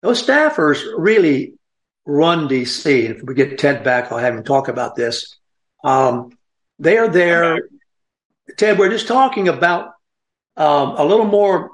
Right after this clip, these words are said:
Speaker 1: detail on what the definition of deep state is. And I was suggesting that it's mostly made up of the staff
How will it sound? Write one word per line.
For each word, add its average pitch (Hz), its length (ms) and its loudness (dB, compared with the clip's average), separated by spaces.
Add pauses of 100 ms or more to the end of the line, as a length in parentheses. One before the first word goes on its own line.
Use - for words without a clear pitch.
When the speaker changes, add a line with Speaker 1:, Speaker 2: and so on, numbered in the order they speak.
Speaker 1:
detail 175 540 0
on 147 220 -2
what 170 200 0
the 143 80 -2
definition 156 640 -2
of 123 140 -6
deep 151 240 2
state 143 320 2
is. 143 320 0
And 120 180 -6
I 185 160 0
was 233 180 -2
suggesting 139 720 -2 (540)
that 160 380 0 (180)
it's 165 240 -4 (160)
mostly 185 760 0
made 147 280 0
up 147 300 0
of 139 240 -4
the 147 80 -2
staff - 760 -2